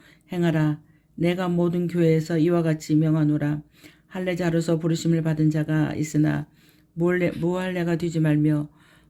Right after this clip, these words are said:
몰-, 무할례자로 부르심을 받은 자가 있느냐? 할례를 받지 말라. 할례 받는 것도 아무것도 아니요,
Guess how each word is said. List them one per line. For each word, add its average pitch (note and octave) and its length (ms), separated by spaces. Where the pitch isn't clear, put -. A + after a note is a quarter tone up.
몰-, F3+ 340
무할례자로 E3+ 1200
부르심을 E3+ 460
받은 D#3+ 260
자가 D#3 260
있느냐? D3 580
할례를 E3+ 480
받지 D#3+ 340
말라. D3+ 640
할례 F#3+ 380
받는 F3 280
것도 E3+ 300
아무것도 E3+ 460
아니요, D#3 480